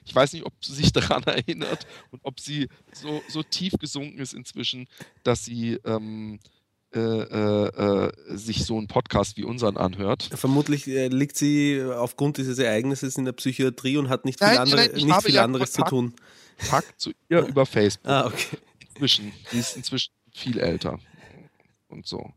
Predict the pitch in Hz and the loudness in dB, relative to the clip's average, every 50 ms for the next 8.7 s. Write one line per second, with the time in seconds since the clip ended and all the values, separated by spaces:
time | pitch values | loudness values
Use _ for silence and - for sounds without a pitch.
0 | _ _ - - - - - - - - 262 262 240 - - - 160 247 - 214 | _ _ -10 -10 -10 -10 -14 -14 -10 -8 -4 -2 -2 -2 -2 0 -2 -2 -2 -2
1 | - - - 262 247 202 - - 170 151 151 147 - - - - 127 156 - - | -4 -4 -4 -4 -6 -6 -4 -2 2 4 4 4 4 4 4 4 4 4 4 2
2 | - - 123 113 - - - - - - - - - - - 135 131 - - 139 | 2 2 2 0 -2 -6 -12 -16 -16 -16 -16 -16 -8 -4 -4 -4 -4 -2 -2 0
3 | 123 117 123 123 127 - - - - 113 107 104 98 - - - 117 110 - 147 | 0 0 0 -2 -4 -8 -12 -14 -10 -6 -4 -4 -4 -4 -6 -8 -8 -6 -2 2
4 | 139 135 120 113 107 107 104 110 - _ _ _ _ _ _ _ - - - 143 | 2 2 2 2 0 -4 -6 -8 -12 _ _ _ _ _ _ _ -20 -8 -4 -4
5 | 123 110 104 104 - - - - - - - 117 120 113 113 117 120 117 117 113 | -2 0 0 -2 -2 -4 -8 -12 -14 -16 -18 -16 -14 -14 -14 -12 -12 -12 -12 -8
6 | 113 - - - 101 98 98 98 98 95 92 - - 98 92 98 101 95 90 90 | -6 -6 -6 -4 -4 -4 -2 -2 -4 -4 -6 -4 -4 -4 -4 -4 -6 -8 -8 -8
7 | 95 - - - - 104 107 113 104 - - - 107 104 - _ _ _ - 196 | -8 -8 -8 -8 -8 -8 -8 -10 -12 -12 -16 -16 -16 -18 -20 _ _ _ -6 -4
8 | - 104 101 95 95 - - 76 82 - 139 127 117 | -4 -4 -4 -8 -12 -12 -12 -10 -6 -2 -2 -2 -2